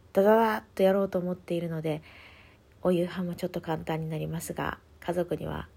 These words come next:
許していただこうと思っています。いや、焼きそばだって立派な料理だ。焼きそば好きだしね、息子は。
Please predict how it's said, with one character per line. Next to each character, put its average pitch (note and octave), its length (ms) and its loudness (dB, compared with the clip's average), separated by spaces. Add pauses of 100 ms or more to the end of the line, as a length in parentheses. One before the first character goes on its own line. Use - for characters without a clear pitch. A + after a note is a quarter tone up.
(100)
許 F3+ 200 2
し F3+ 80 -12
て D#3 100 -2
い - 20 0
た D#3+ 140 -2
だ D#3 100 0
こ D#3 120 -8
う D3 60 -6
と - 320 0
思 F#3+ 220 0
っ G3+ 40 -2
て - 320 -8
い E3+ 180 -4
ま B3+ 200 0
す。 - 140 -14 (640)
い G3 60 -2
や、 F#3+ 60 6
焼 D#3+ 180 0
き - 40 -12
そ A3+ 120 0
ば A#3 100 2
だ B3+ 100 2
っ - 40 0
て F#3+ 240 -4
立 D#3+ 160 -8 (100)
派 F3 160 -8
な F#3+ 60 -2
料 G#3 240 -2
理 G3+ 120 -2
だ。 D3+ 260 -10 (600)
焼 G#3 200 -2
き - 20 -12
そ A#3 100 2
ば A#3+ 120 2
好 - 80 -10
き C4+ 120 0
だ C4+ 140 4
し - 80 -10
ね、 F3+ 260 -6
息 F#3 200 -8
子 E3+ 100 -4
は。 E3 160 -8